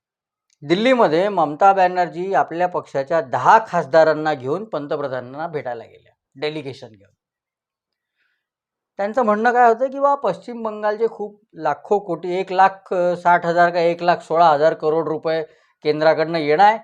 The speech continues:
वेगवेगळ्या योजनांमधले, वेगवेगळ्या स्कीम्सचे, ते काय आम्हाला केंद्र सरकार देऊन नाही राहिलं, ते आम्हाला कधी देणार हे विचारायला आम्ही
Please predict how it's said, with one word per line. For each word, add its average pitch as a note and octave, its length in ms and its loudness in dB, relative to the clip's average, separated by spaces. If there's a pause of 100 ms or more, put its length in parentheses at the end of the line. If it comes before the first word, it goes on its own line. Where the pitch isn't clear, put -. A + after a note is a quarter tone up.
(460)
वेगवेगळ्या D#3 420 0
योजनांमधले, D#3+ 800 -4
वेगवेगळ्या D#3 800 2
स्कीम्सचे, D#3+ 580 -4 (500)
ते D#3+ 80 -2
काय F3+ 80 6
आम्हाला E3+ 340 6
केंद्र D#3 320 -6
सरकार D#3 300 0
देऊन D3 260 -8
नाही F3+ 160 6
राहिलं, F3+ 320 6 (100)
ते D#3+ 40 0
आम्हाला D#3 280 2
कधी D3+ 280 -4
देणार D#3+ 300 0
हे D3+ 140 0
विचारायला D#3 520 2
आम्ही D#3 340 0